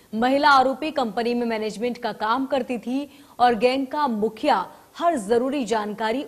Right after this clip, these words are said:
उपलब्ध करता था। आरोपी नौकरी के लिए आवेदनकर्ताओं की जानकारी इकट्ठा करने के बाद उनसे संपर्क करते और उन्हें बड़ी-बड़ी कंपनियों में नौकरी लगवाने के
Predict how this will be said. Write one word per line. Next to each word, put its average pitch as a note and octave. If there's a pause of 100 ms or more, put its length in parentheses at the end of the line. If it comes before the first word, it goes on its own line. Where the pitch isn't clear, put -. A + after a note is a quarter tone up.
उपलब्ध A3
करता F#3
था। - (400)
आरोपी C4
नौकरी B3
के D4
लिए C#4+
आवेदनकर्ताओं A#3+
की B3
जानकारी G#3
इकट्ठा A3
करने B3
के A3+
बाद G#3+ (360)
उनसे C#4
संपर्क B3+
करते B3+ (160)
और C4
उन्हें C#4
बड़ी-बड़ी C#4+
कंपनियों B3
में B3
नौकरी A3
लगवाने G#3
के B3